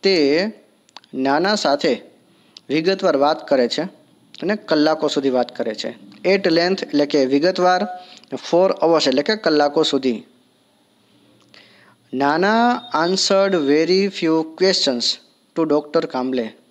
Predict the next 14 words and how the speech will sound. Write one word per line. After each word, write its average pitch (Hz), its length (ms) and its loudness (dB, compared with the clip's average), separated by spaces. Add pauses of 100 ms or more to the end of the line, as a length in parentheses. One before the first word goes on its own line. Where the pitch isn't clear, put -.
(1800)
ડૉક્ટર 170 340 2
કાંબલે 196 440 2
છે 220 160 0
એ 208 320 2
નાનાને 180 420 2
ઘણા 160 280 0
બધા 196 180 0
પ્રશ્ન 202 320 -2
પૂછે 233 360 0
છે, 156 220 -4 (440)
પણ 208 120 0
તેમાંથી 190 480 0
નાના 175 360 0
છે 180 460 -6